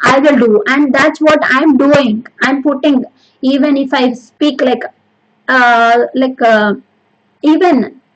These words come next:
current, my problem is, like, I'm working on delivering my message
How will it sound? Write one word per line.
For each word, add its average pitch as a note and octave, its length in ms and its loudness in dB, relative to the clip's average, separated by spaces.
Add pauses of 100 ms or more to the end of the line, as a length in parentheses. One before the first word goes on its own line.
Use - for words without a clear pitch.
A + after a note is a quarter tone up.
(580)
current, D#4+ 440 2
my B3 360 0
problem C#4+ 420 2
is, C#4+ 220 0
like, A#3+ 200 -2
I'm B3 560 0 (520)
working D#4+ 520 0
on C4+ 440 0
delivering C4+ 440 0
my C#4+ 140 0
message B3 680 -2